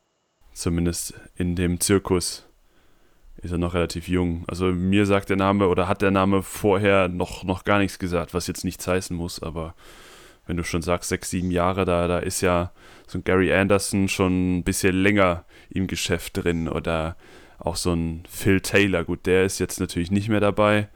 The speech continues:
aber das ist ja die, die Legende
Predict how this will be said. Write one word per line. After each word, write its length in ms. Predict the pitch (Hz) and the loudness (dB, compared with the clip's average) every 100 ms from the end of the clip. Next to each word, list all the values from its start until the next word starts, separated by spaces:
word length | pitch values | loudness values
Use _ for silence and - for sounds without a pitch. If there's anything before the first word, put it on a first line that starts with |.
| - - - - - | -20 -20 -20 -20 -20
aber 720 | - 87 85 85 82 82 80 - - - - - | -6 -4 -2 -2 0 -2 -4 -10 -18 -20 -20 -6
das 260 | 87 85 | -6 -4
ist 160 | - - | -4 -2
ja 100 | 85 | -2
die, 540 | 76 92 95 90 - - | -2 0 0 0 -4 0
die 100 | 107 | 2
Legende 760 | 101 98 95 107 104 101 92 | 2 2 4 6 6 6 4